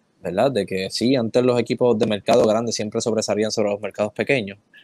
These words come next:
Pero yo creo que eso se está acabando. O K C tenía un excelente equipo y era un mercado extra pequeño. Y daba batalla,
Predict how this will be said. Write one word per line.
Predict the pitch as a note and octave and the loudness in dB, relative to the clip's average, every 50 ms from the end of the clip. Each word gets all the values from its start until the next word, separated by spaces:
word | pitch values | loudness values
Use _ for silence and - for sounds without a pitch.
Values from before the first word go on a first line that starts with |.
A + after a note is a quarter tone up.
| - _ _ _ _ | -20 _ _ _ _
Pero | - B2 B2+ C3 | 4 6 6 8
yo | B2+ C3 C3+ | 6 6 6
creo | D#3 F3+ F3+ | 4 4 4
que | E3+ D3 | 2 2
eso | C3+ - D3 | 0 0 -2
se | C#3 - D#3+ | -4 -6 -6
está | - - E3+ | -2 0 0
acabando. | D#3+ D3+ A#2 G2 G2 A2 C#3+ E3 E3 C3+ A#2 | 2 2 0 0 -2 -4 -4 -4 -2 -2 -2
O | G2+ - A#2+ A#2+ A#2+ | 0 2 0 0 2
K | - A#2 G#2 G2 | 0 -2 -2 -2
C | - - - A#2+ C3+ F3 F#3 | -4 -4 -4 -2 -2 -2 0
tenía | - D#3 C3+ B2+ C3 | 0 0 0 0 -2
un | C#3+ D3 | -4 -4
excelente | C#3 - - - G#2 F#2+ G2+ C3 D#3+ D#3+ - | -4 -4 -2 -2 -2 -2 -2 -6 -6 -2 -2
equipo | A#2+ G#2 G2+ A#2 D3+ F3 - C3+ | -2 -2 -2 -4 -6 -2 -2 -2
y | A2+ | 0
era | A2+ A#2 C3+ | 0 -2 -4
un | C#3+ | -4
mercado | C3 A#2 A2 - A2 B2+ D3 C#3 - - | -6 -6 -4 -2 -2 0 0 -2 -2 0
extra | B2 D#3 - - - F#2 F2 | 0 0 0 0 -2 -8 -6
pequeño. | F2+ F2+ F2 E2+ F2 F2 F2 F2+ _ _ _ _ _ _ _ _ _ _ _ _ _ _ _ _ _ _ _ _ _ _ _ _ _ _ _ - | -8 -10 -12 -12 -16 -18 -20 -20 _ _ _ _ _ _ _ _ _ _ _ _ _ _ _ _ _ _ _ _ _ _ _ _ _ _ _ -4
Y | G#2 G#2+ G#2 | -2 0 2
daba | G2+ F#2+ G2 B2 D3 | 2 4 4 6 6
batalla, | C#3 A2+ G2 F#2 G#2+ C3+ F3+ F3 A#2 G2 F#2+ G2 | 4 4 0 -2 -6 -6 -6 -6 -6 -6 -8 -10